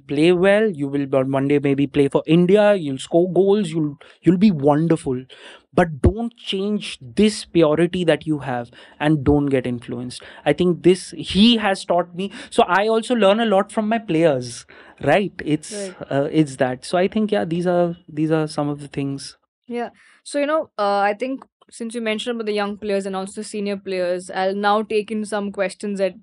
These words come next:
Speaker 2: even because in the
Speaker 1: Yeah.
Speaker 2: same line,
Speaker 1: Yeah.
Speaker 2: kudos to all my seven, you know, buddies who have
Speaker 1: Eight.
Speaker 2: Yeah, eight plus eight who slid into his D M. So yeah, I think the question that he pertains over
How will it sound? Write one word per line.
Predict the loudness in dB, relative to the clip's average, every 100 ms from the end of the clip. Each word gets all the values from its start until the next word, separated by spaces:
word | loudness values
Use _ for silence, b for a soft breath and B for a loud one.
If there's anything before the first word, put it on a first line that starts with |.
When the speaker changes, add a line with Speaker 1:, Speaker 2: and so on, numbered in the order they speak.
| _
Speaker 2:
even | -8 -6 -6 -8
because | -8 -6
in | -6
the | -2
Speaker 1:
Yeah. | 0
Speaker 2:
same | 0 0
line, | -2 -2 -4 -10 B B
Speaker 1:
Yeah. | -14
Speaker 2:
kudos | -8 -2 0 0
to | 0
all | 4 4 2 -2
my | -6
seven, | -4 -2 -2 -2 -6 _ -20 -16
you | -10
know, | -10 -10 _
buddies | -6 -4 -4 -8
who | -6 -2
have | 2
Speaker 1:
Eight. | 2 0 _ -10 -10 _ _
Speaker 2:
Yeah, | -8 -8
eight | 0 -2 2
plus | -2 0
eight | -2 -2
who | -4
slid | -8 -4
into | -2 -2
his | -2
D | -2 -2
M. | -2 -4 -12 b b
So | -12 -4
yeah, | 0 2 0
I | -2
think | -4 -4
the | -2
question | -2 -2 -4 -4
that | -4 -4
he | -8
pertains | -4 -4 -2 -4 -2
over | -2